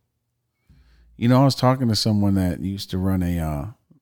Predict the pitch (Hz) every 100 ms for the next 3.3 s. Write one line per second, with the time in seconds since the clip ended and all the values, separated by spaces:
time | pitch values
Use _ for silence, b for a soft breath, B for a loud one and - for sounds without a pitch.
0 | _ _ _ 90 92 87 85 80 90 90
1 | - 92 87 85 69 92 90 - 92 80
2 | - 78 78 82 87 - - - 76 76
3 | 101 - -